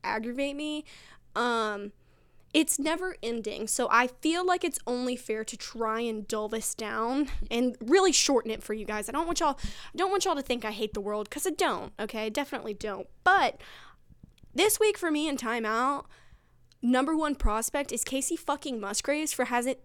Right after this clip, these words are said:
having the audacity to come out with a beautiful album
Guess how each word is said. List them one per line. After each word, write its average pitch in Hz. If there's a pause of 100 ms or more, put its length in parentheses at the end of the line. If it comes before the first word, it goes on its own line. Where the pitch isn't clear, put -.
having 247
the 330
audacity 262 (500)
to 254 (300)
come 285
out 359
with 339
a 233
beautiful 233
album 294